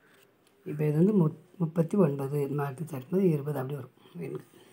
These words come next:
அடுத்து இந்த அட்டவணை நிரப்பணும். நம்ம ஏற்கனவே முன்பு பக்கத்துல எழுதணும்ல, அதை பார்த்து ரெண்டு அட்டவணையும் சேர்த்து பார்த்து என்ன செய்யலாம்? இதை எழுதலாம். எழுதலாமா? எழுதிட்டு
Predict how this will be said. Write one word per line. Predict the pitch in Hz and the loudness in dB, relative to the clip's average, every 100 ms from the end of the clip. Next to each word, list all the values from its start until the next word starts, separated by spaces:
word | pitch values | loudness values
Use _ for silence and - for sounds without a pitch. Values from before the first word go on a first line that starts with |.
| - _ _ _ _ _ _ _ _ - - - - - - _ _ - | -20 _ _ _ _ _ _ _ _ -20 -20 -20 -20 -20 -20 _ _ -4
அடுத்து | 175 135 175 214 294 - _ | -2 0 6 6 6 -4 _
இந்த | - 170 170 | 4 8 8
அட்டவணை | 151 175 185 | 8 10 10
நிரப்பணும். | 156 160 160 139 | 10 4 2 -2
நம்ம | - 151 | 0 2
ஏற்கனவே | 151 160 170 | 2 6 8
முன்பு | 156 156 151 | 8 6 4
பக்கத்துல | 156 156 | 2 2
எழுதணும்ல, | 151 151 160 | 2 2 2
அதை | 156 143 | 0 -2
பார்த்து | 147 147 - 233 - _ _ _ _ _ - | -2 -2 0 -2 -2 _ _ _ _ _ 0
ரெண்டு | 165 165 | 6 8
அட்டவணையும் | 165 165 180 165 | 8 8 8 8
சேர்த்து | 151 160 | 4 2
பார்த்து | 156 147 151 | 0 0 0
என்ன | 135 | -2
செய்யலாம்? | 156 202 | -2 0
இதை | 170 135 | 0 -2
எழுதலாம். | 139 135 - | -6 -10 -8
எழுதலாமா? | 160 156 165 180 | -4 0 2 2
எழுதிட்டு | 180 143 143 - 160 | 2 0 -4 2 8